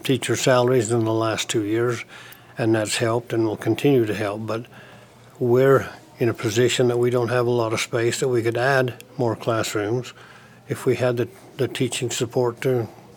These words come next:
take care of them, and we're working on that. That's part of the bond proposal that we'll be coming forth in, uh, two years with when their other debt service is paid down. So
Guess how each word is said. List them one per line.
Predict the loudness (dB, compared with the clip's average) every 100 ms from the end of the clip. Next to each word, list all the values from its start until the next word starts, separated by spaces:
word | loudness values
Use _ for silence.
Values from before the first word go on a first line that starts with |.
| -6
take | -4 -2
care | 0 0
of | 0
them, | -4
and | -4
we're | -4
working | -2 -4 0 0 2
on | 0
that. | 0 -2 -4
That's | -10 -12
part | -10 -6 -4 -2
of |
the | -4 -6 -8 -20 -20 -20 -20 -20 -4
bond | 0 2 2
proposal | 0 0 0 2 2 0 0 -10 -20 -20 -20 -20 -20 -20 -20 -20 -10
that | -4 -2 -2
we'll | -4 -2
be | -4 -6 -10 -20 -20 -6
coming | -4 -2 -4
forth | -4 -2 -4 -6
in, | -4 -2 -2
uh, | -4 -6 -10 -16 -20 -20 -20 _ _ -20 -20 -20 -20 -18 -8
two | -4 0
years | 2 0 0
with | 0 0 -2 -2
when | -2 0
their | 0
other | 0 0
debt | 0 -2 -2
service | -4 -2 -4 -6
is | -6
paid | -4 -4
down. | -2 -4 -4
So | -6 -8